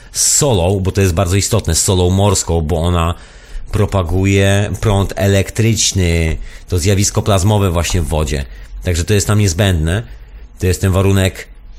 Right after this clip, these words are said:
no, equagito, czyli warunek, który musi być spełniony. W tym momencie musi walnąć piorun wielkości,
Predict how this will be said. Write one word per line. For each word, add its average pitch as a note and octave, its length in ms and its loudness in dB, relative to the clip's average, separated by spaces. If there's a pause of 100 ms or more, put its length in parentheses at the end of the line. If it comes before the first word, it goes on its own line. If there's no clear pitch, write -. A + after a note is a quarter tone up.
(420)
no, D2 180 -8
equagito, E2+ 840 -8 (440)
czyli F#2+ 460 -2 (340)
warunek, F#2 340 0
który F2+ 120 0
musi G#2+ 200 2
być G2+ 120 0
spełniony. F#2+ 480 0 (1500)
W G#2+ 180 0
tym C#3 200 2
momencie G#2 640 2 (2500)
musi G#2 440 2
walnąć G#2+ 420 2
piorun G2 580 2
wielkości, G2 1120 2